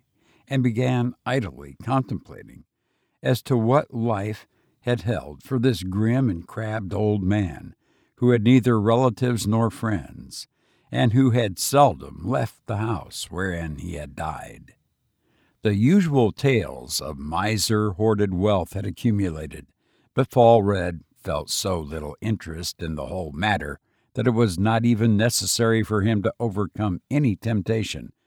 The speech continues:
to pray about the house for possible hidden treasure. He returned to his reading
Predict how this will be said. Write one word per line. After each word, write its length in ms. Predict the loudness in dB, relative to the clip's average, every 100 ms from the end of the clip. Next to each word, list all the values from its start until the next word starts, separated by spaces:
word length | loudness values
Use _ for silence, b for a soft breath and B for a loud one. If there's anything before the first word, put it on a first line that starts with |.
| _ _
to 100 | -12
pray 340 | -8 -4 -2 -4
about 280 | 0 -2 -2
the 100 | -6
house 540 | -6 -8 -10 -14 -14 _ _ _
for 120 | -10
possible 600 | -4 -4 -4 -8 -10 -10
hidden 400 | -8 -10 -12 -14
treasure. 560 | -10 -6 -6 -6 -12 -20 _ _ _ _ _ _ _ _ _ _ _ _ _
He 140 | 2
returned 600 | 4 2 4 6 6 4
to 160 | 2 0
his 280 | 2 0 0
reading 640 | 0 2 2 2 2 -2